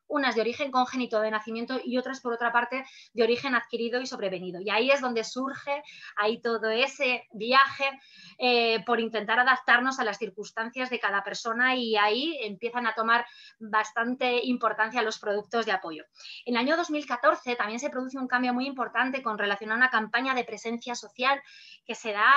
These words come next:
eh, y, y en definitiva, sobre todo, per-, pe-, eh, lo que pretende es visibilizar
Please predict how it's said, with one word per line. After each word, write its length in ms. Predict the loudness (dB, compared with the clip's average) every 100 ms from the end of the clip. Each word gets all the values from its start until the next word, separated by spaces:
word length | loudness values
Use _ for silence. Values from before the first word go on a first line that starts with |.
| 6
eh, 400 | 4 6 6 2
y, 320 | 0 -2 -2 -2 -6
y 120 | -2 0
en 80 |
definitiva, 800 | 0 -2 -4 -6 -4 0 0 -2 _ _ _ -20 -16
sobre 240 | -2 0
todo, 260 | 2 2 4
per-, 260 | 2 0 -4
pe-, 480 | -4 -2 -2 -2 -4
eh, 20 |
lo 80 | -2
que 100 | -2
pretende 440 | -2 2 2 2
es 100 | 0
visibilizar 640 | -2 -4 -4 -4 0 0